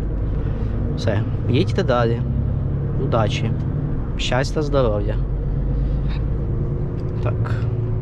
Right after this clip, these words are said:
Знак десять тонн, хто не розуміє, але нам знову ж таки по барабану.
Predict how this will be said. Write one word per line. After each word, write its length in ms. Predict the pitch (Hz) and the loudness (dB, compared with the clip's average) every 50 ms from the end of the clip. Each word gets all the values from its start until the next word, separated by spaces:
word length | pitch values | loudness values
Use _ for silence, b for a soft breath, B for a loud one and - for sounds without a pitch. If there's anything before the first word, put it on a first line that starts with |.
| - - - _ _ _ | -4 -6 -8 _ _ _
Знак 280 | 156 156 170 175 175 165 | -4 -2 0 0 2 2
десять 360 | 170 175 165 - 180 170 - | 2 0 2 0 0 0 2
тонн, 200 | - 185 185 190 185 - | 2 4 4 4 2 2
хто 120 | - 175 | 2 2
не 120 | 170 170 170 | 4 4 4
розуміє, 600 | 170 160 165 170 175 180 185 190 185 190 202 208 - - - - - - - - - - - - - | 2 2 4 4 4 4 4 4 2 2 0 -2 -2 -4 -6 -6 -6 -6 -6 -6 -6 -4 -4 -2 0
але 200 | 123 120 120 127 | 2 2 4 4
нам 180 | 127 123 113 | 4 2 0
знову 320 | 104 - 120 117 120 123 135 | 0 0 0 0 2 0 0
ж 120 | - - | -2 -2
таки 180 | - - - 139 | -4 -4 -2 -2
по 100 | - 156 | -2 0
барабану. 560 | 147 151 151 151 147 160 156 160 170 180 | 2 2 2 2 2 2 0 0 0 -2